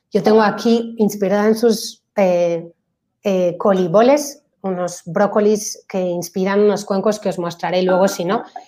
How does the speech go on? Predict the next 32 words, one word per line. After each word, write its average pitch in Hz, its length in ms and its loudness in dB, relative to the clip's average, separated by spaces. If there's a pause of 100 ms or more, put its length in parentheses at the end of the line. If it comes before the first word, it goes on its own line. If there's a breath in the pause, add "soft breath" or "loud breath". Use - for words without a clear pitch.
(160 loud breath)
Esta - 160 -2
artista 220 520 2
es 214 260 -2
impresionante 202 680 0
y 165 280 -4
es 185 220 -8
un 208 100 0
ejercicio 202 540 -2
de 196 80 0
inspiración 175 580 -4
constante 185 540 -6
y 190 80 2
de 180 100 -2
creatividad 175 680 -2 (360 loud breath)
que 202 140 2
ojalá 220 300 4
la 220 140 6
ciudad 185 360 0
de 202 40 6
Valencia 202 520 2
en 196 80 -2
su 180 120 -10
próxima 190 380 -6
edición 185 320 -4
del 185 140 -2
Diseño 190 420 -4
dos 180 160 -6
mil 180 140 -6
veintidós 185 720 -6
celebre 185 540 0
profundamente, 170 920 -4
¿no? 226 140 -6